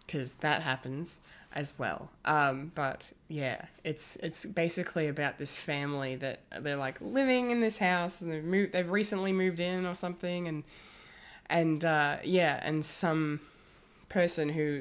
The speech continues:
is known only as the Watcher s-, starts sending them,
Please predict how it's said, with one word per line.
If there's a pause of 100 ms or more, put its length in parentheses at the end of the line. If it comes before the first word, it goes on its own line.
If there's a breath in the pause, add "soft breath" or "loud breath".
(140)
is
known
only
as
the
Watcher (580 loud breath)
s-,
starts
sending
them,